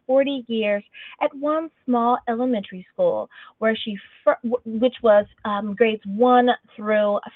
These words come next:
five. Now, in her final years as a public school teacher, she also mentored new teachers and helped the school district in the credentialing process for beginning teachers.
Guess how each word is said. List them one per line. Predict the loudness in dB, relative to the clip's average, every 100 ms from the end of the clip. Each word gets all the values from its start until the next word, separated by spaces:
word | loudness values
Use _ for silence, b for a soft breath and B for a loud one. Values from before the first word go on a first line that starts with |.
| -8
five. | -2 -2 -2 -8 -10 _ B B 0
Now, | 2 2
in | 0
her | -2 -2
final | -2 0 -2 -2
years | -4 -4 -6 -6
as | -8
a | -6
public | -6 -8 -8
school | -12 -12 -12
teacher, | -12 -6 -6 B B -14
she | -12 -2
also | 0 0 0 2 2 2 0
mentored | 2 4 4 0 0 0 0 -2
new | -2 -2 -4 -12
teachers | -14 -10 -10 -8
and | -10 -8
helped | -6 -6
the | -8 -12
school | -10 -10
district | -8 -10 -8 0 0 -2 B B B -4
in | 2
the | 4 2 0
credentialing | 0 2 0 -4 -2 -2 -4
process | -6 -6 -6 -8 -8 -10 _ _
for | -4 0 0 -2
beginning | -6 -4 -6 -4 -4 -6 -8 -10
teachers. | -14 -12 -12 -16